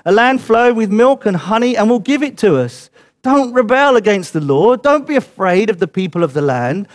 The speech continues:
because we will swallow them up. Their protection is gone, but the Lord is with us. Don't be afraid of them." Leaders who are hearing God and not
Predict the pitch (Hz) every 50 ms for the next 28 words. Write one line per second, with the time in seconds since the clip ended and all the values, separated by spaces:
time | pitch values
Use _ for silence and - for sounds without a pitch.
0 | - - - _ - 220 220 - 226 190 180 208 254 277 269 285 269 - - -
1 | - 208 214 226 233 247 240 226 233 233 254 233 202 - _ - _ _ _ _
2 | _ _ _ _ _ _ _ _ _ _ _ _ _ _ _ _ _ _ _ _
3 | _ _ 160 202 240 294 311 302 - 269 - - 254 240 226 - - 208 202 202
4 | 196 151 139 - 214 254 254 220 180 156 160 180 - _ _ _ - 208 - -
5 | 226 233 240 247 262 269 277 262 - 269 262 214 190 185 233 262 269 220 269 214
6 | 156 - - - - _ - 139 - 196 233 285 262 - - - - 233 240 240
7 | 240 220 202 - - 226 202 202 214 226 220 - 208 214 226 196 196 247 262 262
8 | 254 202 147 117 92 - _ _ _ _ _ _ _ _ _ _ _ _ _ _
9 | _ _ _ _ _ _ _ - 139 135 170 180 170 196 202 214 214 - - -
10 | _ _ _ _ _ _ - 151 165 170 170 160 139 180 190 190 196 214 220 208
11 | 160 156 135 131 135 147 156 147 _ _ _ _ _ _ - 147 147 151 143 143
12 | 147 151 151 147 -